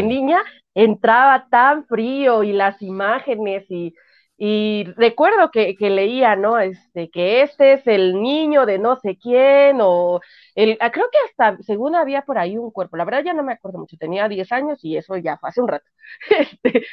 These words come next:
Speaker 2: pero, pero qué tétrico, y, y sí, no es
Speaker 1: Sí.
Speaker 2: nada nuevo y se supone que anda repartido por todos lados los clavos, los pedazos de madera que seguramente, este,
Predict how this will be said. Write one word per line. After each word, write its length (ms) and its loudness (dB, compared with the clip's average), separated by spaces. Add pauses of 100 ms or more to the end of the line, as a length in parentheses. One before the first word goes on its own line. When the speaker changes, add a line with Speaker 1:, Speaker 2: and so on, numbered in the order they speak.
(200)
Speaker 2:
pero, 600 4 (880)
pero 340 4
qué 120 0
tétrico, 680 0
y, 180 -12
y 380 -8
sí, 260 0
no 100 2
es 100 -2
Speaker 1:
Sí. 60 -12
Speaker 2:
nada 240 4
nuevo 380 0
y 80 -4
se 140 -6
supone 420 -2
que 100 -2
anda 300 2
repartido 560 -4
por 140 -8
todos 200 -4
lados 240 -2
los 200 -8
clavos, 520 0
los 260 -6
pedazos 440 -2
de 100 -2
madera 380 -4
que 120 -12
seguramente, 880 -6
este, 560 -14